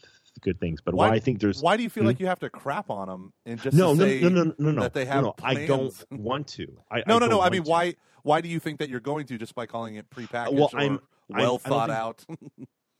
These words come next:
Speaker 1: 'Cause I don't want them to think that by saying, "Here's what I think we do and why," how it ties into evangel-, e-, how it ties, how it ties into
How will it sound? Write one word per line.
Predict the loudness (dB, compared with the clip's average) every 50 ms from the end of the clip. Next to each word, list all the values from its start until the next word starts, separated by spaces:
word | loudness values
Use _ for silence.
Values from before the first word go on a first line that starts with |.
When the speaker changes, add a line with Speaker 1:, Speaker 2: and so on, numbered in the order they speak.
| _ _ _
Speaker 1:
'Cause | -6 -6 -4
I | -2 -4 -2
don't | -2 -2
want | -4 -4
them | -6 -4
to | -4 -6
think | -6 -4 -6 -6 -4 -6
that | -8 -8 -6 -8
by | -8 -6 -6 -6 -6 -6 -8
saying, | -8 -10 -14 -14 -14 -14 -14 -6 -2 -2 -2 -2 -2
"Here's | -4 0 2 2 2 2 2
what | -2 0
I | 0 -2 -4
think | -6 -6 _ -6 -6 -6 -6
we | -8 -8
do | -4 -4 -4 -2 -2
and | -2 -4 -4
why," | -4 -4 -4 -4 -6
how | -8 -6 -6 -4 -4
it | -6 -6
ties | -6 -6 -6 -6 -6
into | -8 -10 -8 -6 -6
evangel-, | -6 -6 -6 -6 -6 -6 -4 -4 -6 -8 -8 -8 -6 -4 -4 -4 -4 -6 -8 -12 -18 -18 -14
e-, | -12 -10 -10 -10 -12 _ -14
how | -6 -4 -4 -2
it | -2 -2 -4
ties, | -4 -4 -2 0 0 0 -2 -4 -8 -14 _ -20 -16
how | -12 -6 -2 2 2 2 2
it | 2 0 -2 -4 -6 -8
ties | -16 -16 -16 -8 -6 -4 -2 0 0 2 2 0 -2 -6 -12 -10
into | -8 -8 -8 -8 -10 -10 -6 -4 -2 -2 -2 -2 -4